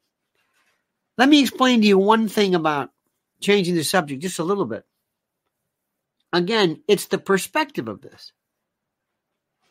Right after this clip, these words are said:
Do you know what it means for, for Bankman-Fried to have a jury verdict in four hours? Do you know what that is?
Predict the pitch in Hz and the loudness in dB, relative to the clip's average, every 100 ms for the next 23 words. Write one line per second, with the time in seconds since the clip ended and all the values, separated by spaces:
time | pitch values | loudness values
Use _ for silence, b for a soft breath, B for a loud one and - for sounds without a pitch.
0 | _ _ _ _ 302 381 370 311 226 226 | _ _ _ _ 2 4 4 0 -2 -2
1 | 240 240 - 175 147 - - 143 123 _ | -2 -6 -4 -4 -4 -8 -6 -6 -6 _
2 | 175 208 202 185 - 175 196 180 156 165 | -2 -2 -4 -10 -4 -2 0 -4 -6 -4
3 | 139 110 127 175 180 147 165 185 170 117 | -6 -6 -2 2 2 0 -2 -2 -4 -8
4 | - 170 143 156 202 - _ _ _ _ | -6 -2 -2 -4 -8 -16 _ _ _ _
5 | _ _ _ _ _ _ _ _ _ _ | _ _ _ _ _ _ _ _ _ _
6 | _ _ _ _ _ _ _ _ _ 339 | _ _ _ _ _ _ _ _ _ 6
7 | 370 311 277 180 214 277 | 6 6 2 0 -4 -8